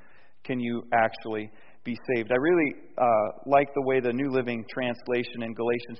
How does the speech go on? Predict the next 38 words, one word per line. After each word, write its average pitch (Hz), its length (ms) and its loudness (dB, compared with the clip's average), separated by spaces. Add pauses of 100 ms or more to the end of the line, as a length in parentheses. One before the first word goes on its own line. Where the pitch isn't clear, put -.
chapter 123 260 0 (100)
three, 127 140 -4
twenty-two 123 520 -6
and 113 100 -8
twenty-five 113 560 0 (480)
says 120 180 4
this. 113 160 -4
Let 143 80 0
me 131 120 0
read 120 180 -2
that 107 240 2
for 120 80 -8
you. 107 160 -8
"Before 165 800 2 (300)
the 135 100 4
way 139 220 6 (100)
of - 120 -4
faith 156 280 4
in 165 140 -2
Christ 147 440 4
was 147 160 0
available 131 440 4 (100)
to 107 120 -2
us, 101 200 -2 (480)
we 139 100 0
were 131 140 0
placed 170 400 4
under 160 240 2
guard 131 400 8
by 117 160 6
the 123 100 2
law. 110 400 2 (1500)
We 147 120 4
were 156 140 4
kept 202 340 12
in 196 120 4
protective 220 640 8
custody, 196 540 8